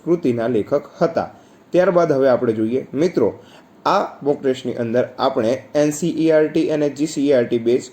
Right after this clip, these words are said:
ક્વેશ્ચન લીધેલા છે. બરોબર છે, તો તેની એક નોટ પણ જરૂરથી બનાવી લેવી. ત્યારબાદ પ્રશ્ન નંબર ચાર, આગમ ગ્રંથો કોને કહેવામાં આવે છે? આગમ ગ્રંથો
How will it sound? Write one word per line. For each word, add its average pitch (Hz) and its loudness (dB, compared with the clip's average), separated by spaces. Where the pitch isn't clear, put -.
ક્વેશ્ચન 131 -2
લીધેલા 107 0
છે. 101 -4
બરોબર 131 2
છે, 143 -6
તો 139 0
તેની 117 0
એક 123 -4
નોટ 107 -4
પણ 175 -6
જરૂરથી 165 0
બનાવી 120 0
લેવી. 113 2
ત્યારબાદ 190 4
પ્રશ્ન 117 -6
નંબર 101 0
ચાર, 110 -2
આગમ 165 2
ગ્રંથો 113 -2
કોને 202 2
કહેવામાં 120 0
આવે 98 0
છે? 123 -4
આગમ 180 2
ગ્રંથો 110 -2